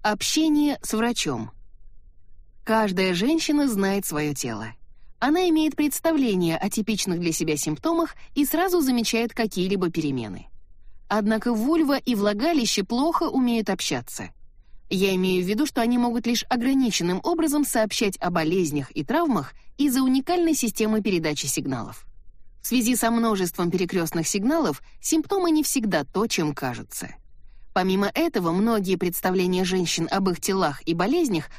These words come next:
поражающих вульву и влагалище, неверны. Из-за этого самодиагностика на основании имеющихся симптомов и постановка диагноза по телефону могут стать проблемой.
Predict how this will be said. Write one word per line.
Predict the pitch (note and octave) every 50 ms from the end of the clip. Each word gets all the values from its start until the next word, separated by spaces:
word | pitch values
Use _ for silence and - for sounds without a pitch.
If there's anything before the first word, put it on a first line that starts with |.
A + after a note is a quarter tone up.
| - -
поражающих | G#3+ G#3+ G#3+ G3+ G3+ F#3+ F3 D#3+ - - G3 - -
вульву | F#3 F#3 F#3 E3+ D3 D#3 F3
и | - G3+
влагалище, | F#3+ G3+ G#3+ A3 G#3+ F3 D3 B2+ A#2 A#2 - - - - - - - - - -
неверны. | - D4+ F4 E4 F4 E4+ C#4 G#3+ D3+ A#2+ F#2+ - - - - - - - - - - - - - - - -
Из-за | B3 B3 A3 G#3 B3
этого | C#4 D#4+ D4+ - C#4 A#3+ B3+
самодиагностика | B3 - B3+ A#3 A3+ A3 G3 G#3 G#3 G3+ G#3 A3+ C#4 E4+ D#4+ - - D#3+ - E3+ D3+ - -
на | G#3+ A3 G#3+
основании | F#3+ - A3+ G#3 G3+ G3 F#3+ F#3 F#3 F#3 F#3 F3+ - G#3+
имеющихся | A3+ G#3+ F#3+ E3 D3+ - - E3+ - - F3+
симптомов | - G#3+ G3+ G3 - F3 D#3+ C#3 B2+ A#2+ - - - -
и | - C4+
постановка | - C#4+ D4+ - - D4 C#4+ C#4+ C#4+ C4 G#3 - - G3
диагноза | F#3+ G3+ G3 F#3+ F#3 F3+ E3 E3+ E3 E3 D#3+
по | F3+ F3
телефону | - A3 A3 B3 - - G4 F#4+ F#4+ F#4+ F4+ - - - -
могут | - A3 C4 F#4+ G#4+ D#4+ D#4+ C#4+ -
стать | - - F3+ F#3 F3+ -
проблемой. | - D#3+ C#3+ C#3 B2+ B2 A#2 A#2 A2 A2